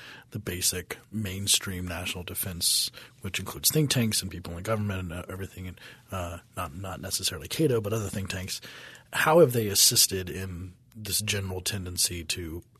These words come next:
maybe it's short-sightedness or, or tr-, or looking at some interest or overweighing or, or having, or thinking that threats are too, how have they generally assisted in this?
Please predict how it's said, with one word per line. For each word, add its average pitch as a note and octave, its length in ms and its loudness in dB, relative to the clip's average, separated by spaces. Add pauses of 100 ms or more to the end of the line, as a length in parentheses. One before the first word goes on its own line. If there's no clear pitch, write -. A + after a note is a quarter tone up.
(140)
maybe F#2 260 -6
it's E2 240 2
short-sightedness F2 1000 0
or, - 200 -12 (400)
or C#2 240 -8 (300)
tr-, - 180 -6
or D#2+ 180 -8
looking G2 300 -6
at F2 120 -2
some F#2 220 2
interest F2+ 320 0
or - 100 -6 (100)
overweighing G2 720 0
or, - 100 -8
or F#2+ 220 -8
having, F#2 360 -6 (380)
or D#2+ 120 -4
thinking A#2 300 0
that E2 100 -2
threats - 320 0
are F#2 40 -4
too, G#2 120 0
how G2 200 4
have C#3 80 6
they A2 100 2
generally G2+ 400 0
assisted E2+ 480 2
in D#2 100 -14
this? - 400 -6